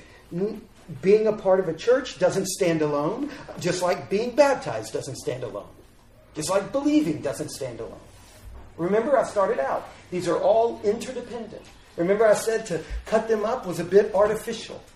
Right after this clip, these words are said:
right? There, there, there's much more overlap than I'm giving justice to. But sometimes it helps us to put a fish under a microscope.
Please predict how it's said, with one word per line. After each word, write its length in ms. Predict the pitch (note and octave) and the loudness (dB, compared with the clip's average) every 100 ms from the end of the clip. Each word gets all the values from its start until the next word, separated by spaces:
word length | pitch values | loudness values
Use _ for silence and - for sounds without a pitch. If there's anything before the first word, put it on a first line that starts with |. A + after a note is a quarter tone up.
| - | -6
right? 320 | D3 F3 F#3 | -2 0 0
There, 180 | F#3+ - - - | -4 -4 -8 -6
there, 120 | G3 | -2
there's 240 | G#3 G3 F#3+ | 0 0 -2
much 380 | F#3 B3 B3 A#3+ | 0 0 0 -2
more 200 | A#3 A#3 | -4 -2
overlap 600 | G#3 G3+ F#3+ F#3 D#3+ - | -4 -4 -4 -4 -4 -8
than 120 | C#3+ | -12
I'm 140 | C#3+ C#3+ | -12 -10
giving 260 | D#3 D#3 | -10 -8
justice 460 | D#3 F#3+ - - - | -6 -8 -10 -16 -18
to. 60 | - - | -20 -16
But 160 | A3+ A3+ | -14 -12
sometimes 640 | D4 D#4 D#4+ D4 F#3 F#3 - - - - - | -4 -4 -4 -6 -6 -6 -14 -20 -20 -20 -18
it 140 | A3 A3+ | -8 -8
helps 440 | - C#4+ D4 - | -2 -2 -2 -8
us 320 | - - - - - - - - - - - | -10 -12 -20 -20 -20 -20 -20 -20 -20 -20 -14
to 80 | - | -10
put 200 | G#3 G3+ | -4 -4
a 40 | |
fish 300 | F3+ E3 - | -4 -10 -10
under 220 | C#3+ C3 | -12 -10
a 40 | A#2+ | -12
microscope. 600 | A2+ - - - - | -12 -16 -18 -18 -18